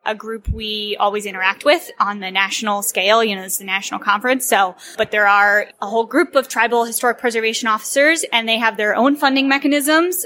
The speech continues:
and own governmental structure, uh, you know, as they discussed this afternoon. So that would be interesting to look, particularly for those communities, as they mentioned, are, a lot of them are, are very vulnerable to climate change impacts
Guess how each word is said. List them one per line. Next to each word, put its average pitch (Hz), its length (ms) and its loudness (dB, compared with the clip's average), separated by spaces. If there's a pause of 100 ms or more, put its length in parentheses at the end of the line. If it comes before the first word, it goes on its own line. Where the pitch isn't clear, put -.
(160)
and 208 160 -6
own 226 220 -4
governmental 240 460 0
structure, 285 560 2
uh, 220 140 2
you 208 180 -6
know, 202 100 -8
as 202 380 -8
they 208 180 -4
discussed 214 380 -6
this 220 120 -14
afternoon. 214 480 -6
So 196 280 -2 (300)
that 240 160 2
would 254 120 4
be 240 140 -2
interesting 233 640 -4 (300)
to 247 120 -4
look, 233 380 2
particularly 277 540 0
for 247 200 2
those 233 300 0
communities, 240 580 -4
as 226 140 -6
they 226 100 -4
mentioned, 240 380 -4
are, 220 220 -2 (120)
a 233 80 2
lot 214 200 4
of 240 60 2
them 240 220 2
are, 226 300 4
are 233 120 2
very 226 200 0
vulnerable 226 480 2
to 214 420 -8
climate 226 380 -2
change 220 500 -2
impacts 233 600 0